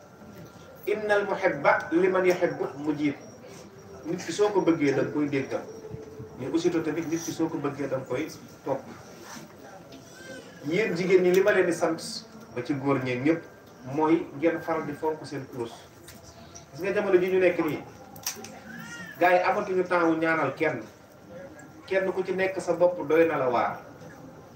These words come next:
Ku ci jéemut a waaru ci jamono nag, bis boo nee ñoom mu ci biir bàmmeel ci ngay door a xam ne nag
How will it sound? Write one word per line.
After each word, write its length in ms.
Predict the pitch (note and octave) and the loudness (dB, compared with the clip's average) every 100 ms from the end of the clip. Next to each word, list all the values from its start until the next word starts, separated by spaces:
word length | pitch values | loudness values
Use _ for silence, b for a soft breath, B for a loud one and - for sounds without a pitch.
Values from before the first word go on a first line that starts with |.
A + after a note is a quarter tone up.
| - | -14
Ku 60 | G3 | -10
ci 140 | G3+ E3+ | -6 0
jéemut 300 | G#3 G3+ F#3+ | 2 4 6
a 40 | F3+ | 8
waaru 360 | F3 E3+ D#3+ | 8 6 4
ci 80 | E3+ | 2
jamono 320 | E3 D#3 D3 | 2 4 0
nag, 180 | B2 A2+ - - | -2 -4 -8 -8
bis 100 | D#3+ | -4
boo 200 | D#3 F#3+ | 2 2
nee 200 | F#3 F3 | 4 0
ñoom 180 | F#3 F3+ | -2 -2
mu 80 | F3 | -2
ci 80 | E3+ | 2
biir 160 | E3 D#3 | 2 2
bàmmeel 360 | D3+ C#3+ C#3 | 0 0 -4
ci 80 | - | -2
ngay 160 | D#3 E3 | 2 4
door 160 | D#3+ D#3 | 4 2
a 40 | |
xam 200 | - D#3 C#3 | -2 -6 -4
ne 60 | |
nag 200 | C3+ C3+ | -4 -6